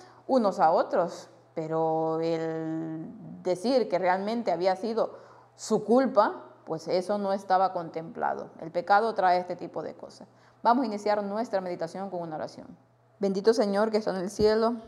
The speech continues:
glorificado, santificado sea su nombre. Gracias le damos, Señor, por cada una de las bendiciones y las misericordias que tiene con nosotros cada día. En sus manos de amor estamos para poder seguir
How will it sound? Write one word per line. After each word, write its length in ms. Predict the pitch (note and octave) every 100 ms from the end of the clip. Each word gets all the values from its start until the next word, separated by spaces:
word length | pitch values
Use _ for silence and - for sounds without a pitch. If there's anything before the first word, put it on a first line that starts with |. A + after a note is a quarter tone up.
| -
glorificado, 840 | F3 E3 F3 F3 F3+ F#3+ G#3 G#3 G#3+
santificado 640 | E3+ E3+ F#3+ - F3+ F#3+
sea 240 | F#3 E3+ E3+
su 160 | E3
nombre. 480 | E3 F#3+ G#3 G#3 G#3+ -
Gracias 420 | E3+ E3 E3+ F3+
le 120 | D#3+
damos, 360 | E3+ G3 A3 A3+
Señor, 400 | G#3 G#3 A3+ C4+ - - - - _ _
por 400 | - E3+ D#3 E3 - -
cada 240 | F3+ F#3
una 260 | F#3 F3+ F3+
de 80 |
las 340 | F3 F3+ G3 -
bendiciones 960 | - E3 F#3+ F#3 D#3+ E3 F#3+ A3 A3 F#3+
y 60 | E3+
las 120 | E3+
misericordias 600 | F#3 D#3+ D#3+ F3+ F3+ F3+
que 100 | F3
tiene 220 | E3+ F3
con 180 | E3+ D#3+
nosotros 720 | D3+ - D#3+ - E3+ E3+ - -
cada 240 | E3 D#3
día. 360 | D3+ D#3 D3 - - - _
En 80 | E3+
sus 160 | E3+ F3+
manos 220 | F3+ F3+
de 80 | F3
amor 240 | F3 F3+
estamos 480 | E3+ E3+ F#3+ G3+ G3+
para 260 | - E3 F3
poder 300 | E3+ F#3+ G#3+
seguir 520 | F#3 F3+ F#3+ G3+